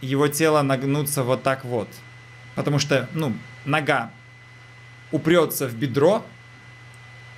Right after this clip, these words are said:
точка опоры у тела и ноги получится здесь, здесь сустав. И из этой точки опоры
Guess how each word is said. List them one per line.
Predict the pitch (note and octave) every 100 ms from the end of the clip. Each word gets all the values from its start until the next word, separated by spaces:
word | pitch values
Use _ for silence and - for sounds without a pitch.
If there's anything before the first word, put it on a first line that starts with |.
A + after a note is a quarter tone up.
| - -
точка | F#3+ F3+ - D#3+ C3+ A#2+ - - -
опоры | D3 E3+ D3 B2 A2 -
у | D3
тела | C#3+ E3+ C#3 A#2 A2 -
и | C#3
ноги | C#3+ C3 A#2+
получится | C3 C3+ C#3 - C3+
здесь, | A2 B2 - -
здесь | - A2 D3 F#3+ -
сустав. | - G3+ - G#3 G3+ - - - - - -
И | F#3+ G3+ G3+ -
из | D#3+ D3
этой | F3+ F3
точки | E3 F#3 F#3 G#3+
опоры | G#3+ G3 C#3 F3 G3+ G#3